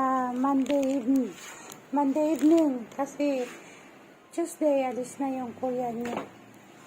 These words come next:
Kaya yan, ayan siyang spaghetti dyan. Ayan, guys, meron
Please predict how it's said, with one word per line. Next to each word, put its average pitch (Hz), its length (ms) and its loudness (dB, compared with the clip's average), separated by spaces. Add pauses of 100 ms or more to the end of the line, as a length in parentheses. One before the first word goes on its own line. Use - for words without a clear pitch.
(100)
Kaya 226 240 -4
yan, 226 320 -4
ayan 214 480 -12
siyang 240 320 -12
spaghetti 254 640 -6 (100)
dyan. 233 220 -6 (800)
Ayan, 247 320 -4
guys, 233 320 -10 (100)
meron 220 300 -10